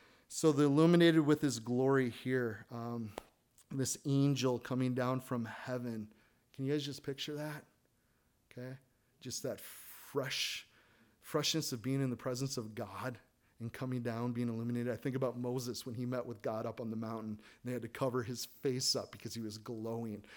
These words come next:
You know, just think about this angel in the presence of the Lord and being commissioned with this message to go and to share this.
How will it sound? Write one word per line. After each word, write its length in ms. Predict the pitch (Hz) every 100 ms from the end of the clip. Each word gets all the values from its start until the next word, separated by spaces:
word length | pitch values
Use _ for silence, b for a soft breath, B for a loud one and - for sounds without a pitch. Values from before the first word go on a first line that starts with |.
| B 120
You 80 |
know, 80 | 127
just 220 | 117 120
think 140 | 143 139
about 340 | 131 131 127
this 220 | 123 - - -
angel 500 | 120 135 151 117 127 -
in 100 | 147
the 80 | 131
presence 600 | - 156 139 147 - - B B 202
of 160 | 147 123
the 80 |
Lord 380 | 135 127 131 139
and 100 | 123
being 220 | 123 139
commissioned 520 | 135 139 131 135 147 131
with 200 | 135 135
this 180 | 123
message 720 | 127 120 135 - 139 135 - -
to 80 | 131
go 560 | 107 127 127 135 127 B B B -
and 100 | 131
to 300 | 127 139 -
share 680 | 135 - - 151 139 139 139
this. 420 | 127 117 - -